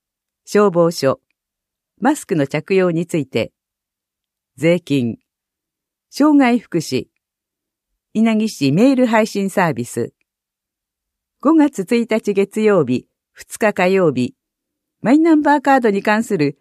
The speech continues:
窓口業務が停止します。四月は若年層の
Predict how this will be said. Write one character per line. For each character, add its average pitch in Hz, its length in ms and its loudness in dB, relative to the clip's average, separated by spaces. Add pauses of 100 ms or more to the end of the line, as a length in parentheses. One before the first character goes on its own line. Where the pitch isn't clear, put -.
(100)
窓 254 320 0
口 277 240 -4
業 262 160 4
務 175 180 0
が 123 140 -2
停 147 140 -2
止 139 180 -6
し 131 140 -6
ま 123 120 -4
す。 - 180 -18 (1400)
四 - 140 -2
月 254 280 0
は 160 200 0 (100)
若 208 220 -2
年 330 200 2
層 202 260 -2
の 151 200 0